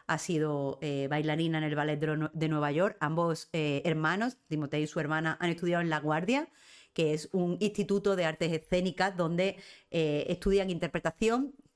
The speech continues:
tanto para, para teatro como para, para películas, estudian canto, estudian cualquier tipo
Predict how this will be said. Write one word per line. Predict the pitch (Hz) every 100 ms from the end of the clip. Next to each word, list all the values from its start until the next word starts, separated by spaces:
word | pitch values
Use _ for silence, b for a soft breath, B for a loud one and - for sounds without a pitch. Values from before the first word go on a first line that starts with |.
| _ _ _ - 156
tanto | 156 156 151
para, | 147 147 143
para | 156 147 139 139 139 135 135 151
teatro | 165 160 180 160
como | 160 151
para, | 160 147 143 139 151
para | 147 143 143
películas, | 156 185 214 269 277 277 - B -
estudian | 185 175 160 143
canto, | 185 202 208 240 233 233 233
estudian | 170 - 175 190 190
cualquier | 170 196 175
tipo | 190 196 208 202